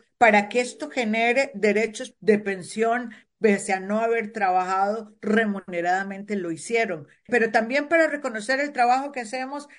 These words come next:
en los lugares y que no estamos en igualdad de condiciones en el espacio público.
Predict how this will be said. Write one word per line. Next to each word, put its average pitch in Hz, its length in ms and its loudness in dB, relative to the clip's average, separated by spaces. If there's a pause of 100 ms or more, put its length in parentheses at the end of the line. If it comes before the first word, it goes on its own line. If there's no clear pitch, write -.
(120)
en 214 560 0
los 202 240 0
lugares 254 640 2
y 220 100 -12
que 214 140 -4
no 208 80 -8
estamos 254 400 -8
en 240 120 -10
igualdad 196 580 0 (240)
de 214 200 0
condiciones 214 720 -6
en 208 140 -6
el 185 100 -10
espacio 196 480 -2
público. 214 580 -4